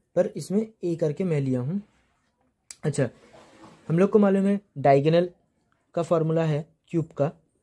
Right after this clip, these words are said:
diagonal, the diagonal of a cube equals to root three ए meter, ठीक है ना, मीटर नहीं,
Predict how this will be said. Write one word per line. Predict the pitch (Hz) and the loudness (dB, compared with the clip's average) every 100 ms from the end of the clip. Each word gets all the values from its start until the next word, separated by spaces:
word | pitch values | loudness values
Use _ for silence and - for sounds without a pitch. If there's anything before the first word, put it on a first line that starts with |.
| _ _ _ _ _ _ _ _ _ | _ _ _ _ _ _ _ _ _
diagonal, | 135 135 139 151 160 165 _ _ _ _ _ _ | 2 4 4 0 -2 -4 _ _ _ _ _ _
the | 147 | -4
diagonal | 143 131 143 156 | -2 0 0 0
of | 143 151 | -2 -4
a | |
cube | 139 - 139 - _ _ _ _ _ _ _ _ | -10 -6 -6 -8 _ _ _ _ _ _ _ _
equals | 147 139 147 143 - | -18 -6 -2 0 -2
to | 139 180 - _ _ _ _ _ _ _ _ _ _ _ _ _ _ _ _ | -8 -8 -12 _ _ _ _ _ _ _ _ _ _ _ _ _ _ _ _
root | 147 147 165 - - | -2 0 0 -4 -10
three | 147 170 185 - _ - _ _ _ _ _ _ _ - | -4 -4 -4 -12 _ -20 _ _ _ _ _ _ _ -4
ए | 156 147 - _ _ - | -2 -4 -8 _ _ -4
meter, | 143 143 151 156 - _ _ _ _ _ | -2 0 -2 -4 -8 _ _ _ _ _
ठीक | 139 156 | -14 -12
है | |
ना, | 165 143 _ _ _ _ _ _ - | -12 -14 _ _ _ _ _ _ -10
मीटर | 139 139 | -6 -2
नहीं, | 123 123 | -2 -4